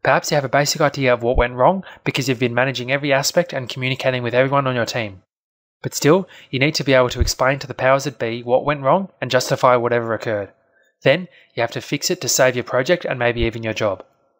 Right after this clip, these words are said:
If you've kept interim plans, baselines, and task notes,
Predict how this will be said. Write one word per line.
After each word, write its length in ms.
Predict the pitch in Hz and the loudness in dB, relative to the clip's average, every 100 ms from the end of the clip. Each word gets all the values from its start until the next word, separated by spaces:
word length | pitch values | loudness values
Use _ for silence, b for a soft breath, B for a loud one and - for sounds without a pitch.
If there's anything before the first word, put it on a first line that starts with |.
| _ _ _ _ _ _ - | _ _ _ _ _ _ -8
If 140 | - | -6
you've 120 | 143 | -2
kept 220 | - 202 | 2 2
interim 340 | 175 139 147 123 | 2 -2 -4 -2
plans, 560 | 135 123 139 185 - b b - | 0 2 0 -4 -12 b b 0
baselines, 580 | 123 - 127 120 123 | 0 0 -2 -2 -2
and 140 | 131 110 | -6 -4
task 360 | 135 139 - | 2 2 0
notes, 460 | 117 127 - - B | -6 -6 -4 -8 B